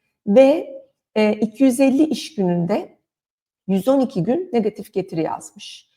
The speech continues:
Yüz on iki gün boyunca negatif getiri yazan bir fon. Yani neredeyse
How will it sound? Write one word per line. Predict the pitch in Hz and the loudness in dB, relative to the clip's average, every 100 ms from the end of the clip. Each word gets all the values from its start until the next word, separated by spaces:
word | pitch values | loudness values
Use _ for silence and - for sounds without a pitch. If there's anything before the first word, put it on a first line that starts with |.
| _ | _
Yüz | 202 196 | -2 2
on | 269 | 2
iki | 247 - 175 | 2 -2 -4
gün | 190 175 165 | -2 -2 0
boyunca | 233 220 180 170 220 254 - | 2 2 0 -4 -8 -8 -6
negatif | 240 262 180 180 - - | 0 0 -2 -10 -10 -6
getiri | 190 196 180 240 - _ _ _ - | -6 -4 0 0 -2 _ _ _ -2
yazan | 202 208 208 202 214 | 0 0 0 -4 0
bir | 196 185 | 0 -2
fon. | 175 175 202 | -2 -2 -2
Yani | 196 151 160 196 | -4 -4 -6 -4
neredeyse | 185 185 170 131 - 214 220 | -4 -4 -4 -8 -8 -8 -8